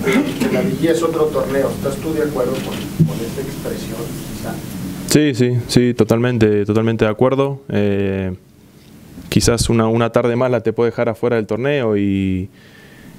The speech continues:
Speaker 2: y bueno, eh, hay que estar muy concentrado y tratar de, de los detalles, hacer los, lo-, los errores lo, lo, lo menos posible y tratar de aprovechar esa, esas ventajas que por ahí te da el, el rival.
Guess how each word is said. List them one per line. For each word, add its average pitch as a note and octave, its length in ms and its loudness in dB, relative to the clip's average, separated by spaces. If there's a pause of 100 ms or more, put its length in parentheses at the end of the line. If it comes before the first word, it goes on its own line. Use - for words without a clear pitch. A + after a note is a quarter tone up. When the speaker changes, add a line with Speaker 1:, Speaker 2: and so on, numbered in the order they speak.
(320)
Speaker 2:
y A2+ 80 6
bueno, A2+ 360 2
eh, G#2+ 160 2
hay A2 140 0
que A#2 80 2
estar A#2 180 2
muy A#2+ 140 2
concentrado B2+ 760 0
y A#2 120 0
tratar A#2 360 -2
de, A2+ 200 2
de A2 120 0
los G#2+ 120 0
detalles, B2 440 0
hacer A2+ 300 0
los, G#2 680 -2 (100)
lo-, G#2+ 380 2
los G#2+ 220 2
errores B2 340 2
lo, A2 200 0
lo, G#2 280 -4 (120)
lo G#2+ 220 0
menos B2 260 0
posible C#3 600 2
y B2 80 -2
tratar G#2+ 340 0
de A2 80 2
aprovechar G#2 540 -2 (680)
esa, - 340 2
esas A2 240 2
ventajas A2 360 0
que G#2+ 60 0
por G#2+ 120 -2
ahí A2 60 0
te A2+ 100 -6
da A2 120 2
el, G#2+ 200 -2
el G#2+ 180 -2
rival. A2+ 440 0